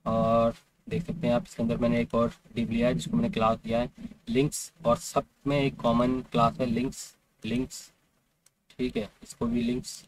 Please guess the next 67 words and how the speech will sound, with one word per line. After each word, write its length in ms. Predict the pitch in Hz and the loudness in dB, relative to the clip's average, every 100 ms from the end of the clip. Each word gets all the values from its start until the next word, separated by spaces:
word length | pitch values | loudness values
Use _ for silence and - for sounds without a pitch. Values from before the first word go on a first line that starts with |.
| - | -10
और 120 | 110 | -10
इसको 220 | 110 - 117 | -10 -6 -4
भी 100 | 120 | -2
लिंक्स 300 | 127 - 123 | -2 -6 -4
और 100 | 120 | -2
एक 120 | 113 | 0
individual 380 | 117 117 117 120 | 2 2 0 -2
class 260 | - 113 - | 0 0 0
भी 100 | 117 | -2
है। 120 | 135 - - | -2 -6 -8
आप 140 | 107 - - | -8 -6 -4
चाहे 180 | 110 | -4
तो 80 | 110 | -4
दे 140 | 113 110 | -6 -6
सकते 300 | - - 131 | -8 -4 -4
हैं, 60 | |
आप 80 | 123 | -2
नहीं 120 | 110 | -6
चाहे 160 | 101 110 | -4 -4
तो 60 | 117 | -4
दे 120 | 107 | -4
सकते 280 | 104 - 120 | -8 -8 -8
हैं, 80 | - | -6
क्योंकि 400 | 110 - 117 127 _ - - | -8 -6 -6 -6 _ -20 -8
अगर 200 | 120 147 | 0 2
कभी 180 | 143 135 | 2 0
ज़रूरत 280 | 120 123 120 | 0 -2 -2
पड़ी 200 | 131 127 | 0 0
इसको 180 | - 120 | 0 0
individual 400 | 117 117 120 117 | 2 0 -2 -4
select 340 | - 117 - | -2 -2 -2
करने 260 | - 113 113 | -2 -2 -2
की 200 | 123 117 | -2 -2
या 80 | 110 | -2
फिर 220 | - 110 | -4 -6
स्टाइल 280 | - 113 113 | -4 -2 -2
करने 220 | 113 113 | -2 -2
की 60 | |
तो 120 | 123 113 | 0 0
आप 120 | - - | 0 -8
इस 140 | 120 - | -10 -6
class 300 | 113 107 - | -2 -2 -4
से 80 | |
कर 120 | 123 113 | -6 -6
सकते 320 | - - 104 | -8 -12 -12
हैं, 180 | - - | -12 -10
ठीक 160 | 143 139 | -4 -4
है। 60 | |
तो 320 | - _ - 113 | -4 _ -14 -10
इसलिए 220 | - 110 | -4 -2
मैंने 160 | 113 | 0
अलग 220 | 127 113 - | 0 -2 -2
से 80 | 120 | -4
रखा 240 | 107 107 | -4 -8
था, 180 | - 98 _ _ _ _ - | -14 -20 _ _ _ _ -10
ऐसा 140 | 120 | -8
कोई 160 | 123 123 | -6 -2
काम 240 | 120 113 | 0 0
नहीं 140 | 113 117 | 0 -2
है 60 | |
इस 120 | 117 | -2
design 240 | 120 113 113 | -4 -2 -2
में 80 | 117 | -4
इसका, 200 | - 127 | -6 -6
फिर 180 | 123 | -4
भी 100 | 113 | -4
मैं 300 | 117 113 117 | -2 -2 -2